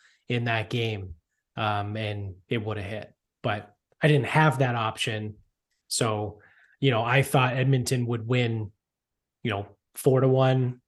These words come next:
five to one, something like that. And they ended up winning six to three. So the game did go over and I lost my under bet, but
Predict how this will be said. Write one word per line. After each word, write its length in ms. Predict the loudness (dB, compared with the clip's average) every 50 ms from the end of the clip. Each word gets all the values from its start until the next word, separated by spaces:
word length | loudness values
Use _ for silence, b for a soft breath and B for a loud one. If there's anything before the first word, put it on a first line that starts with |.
| _ _
five 260 | -2 0 2 2 2 2
to 60 | 2
one, 400 | 2 2 2 2 2 0 0 0
something 300 | 0 0 0 2 0 0
like 240 | 0 0 0 -2 0
that. 360 | 0 0 2 0 0 -4 b b b b _
And 120 | -2 0 4
they 100 | 4 4
ended 200 | 6 6 4 2
up 80 | 2 2
winning 200 | 0 0 0 0
six 280 | 0 0 0 0 -2 -4
to 100 | -8 -8
three. 400 | -8 -8 -8 -8 -10 -10 -14 -18 b b b b b -8
So 120 | -4 0
the 100 | 2 4
game 240 | 6 6 6 8 8
did 180 | 6 6 4 2
go 220 | 0 -2 -2 -2 -2
over 340 | -4 -6 -8 -10 -10 -12 -10 _
and 100 | -4 -2
I 80 | -2 0
lost 320 | 0 0 0 0 -2 -4
my 160 | -4 -4 -4 -4
under 240 | -6 -6 -6 -8 -8
bet, 260 | -8 -8 -8 -10 -12 _ _ b b b b b b b 0
but 280 | 0 0 0 -4 -12